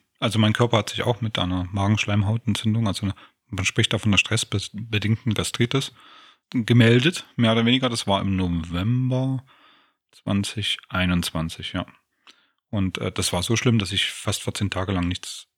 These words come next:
gegessen hab und auch nichts drin behalten konnte. Sobald ich was gegessen hab, kam das sofort wieder raus.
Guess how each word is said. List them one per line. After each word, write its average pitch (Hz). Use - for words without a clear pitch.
gegessen 110
hab 107
und -
auch 92
nichts 90
drin 110
behalten 98
konnte. 101
Sobald 92
ich -
was 98
gegessen 98
hab, -
kam 95
das 90
sofort 101
wieder 90
raus. 98